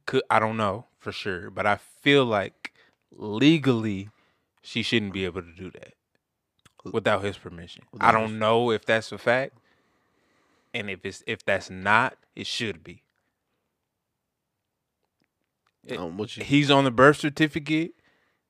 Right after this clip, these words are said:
Speaker 1: They should have to agree that she's gonna have a name change. <coughs> But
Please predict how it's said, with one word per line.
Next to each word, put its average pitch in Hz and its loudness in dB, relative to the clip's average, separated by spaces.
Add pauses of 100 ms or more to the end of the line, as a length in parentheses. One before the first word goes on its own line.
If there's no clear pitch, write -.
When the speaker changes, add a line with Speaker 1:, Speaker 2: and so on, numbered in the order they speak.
(800)
Speaker 1:
They 113 0
should 120 2
have 107 0
to 107 -2 (120)
agree 104 -6 (840)
that 90 -12 (340)
she's 98 -8
gonna 92 -10
have 87 -6
a 87 -14
name 87 -14
change. 185 -14
<coughs> 605 -2 (3250)
But 110 4